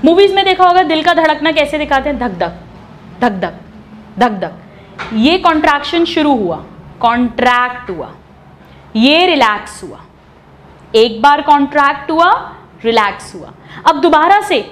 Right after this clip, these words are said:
contract होगा, relax होगा। ये एक हार्ट बीट थी, फुल contraction,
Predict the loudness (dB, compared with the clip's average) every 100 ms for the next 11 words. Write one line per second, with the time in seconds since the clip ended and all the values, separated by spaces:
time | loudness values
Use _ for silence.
0 | -8 -2 -2 -2 0 0 0 -2 0 0
1 | 4 2 0 -6 -16 -6 -2 0 -2 -6
2 | -16 -18 -18 -20 -20 -20 -20 -20 -6 -2
3 | -2 2 0 2 2 2 0 -2 -2 -4
4 | -12 -12 -6 0 0 2 0 0 0 0
5 | -2 -4 -4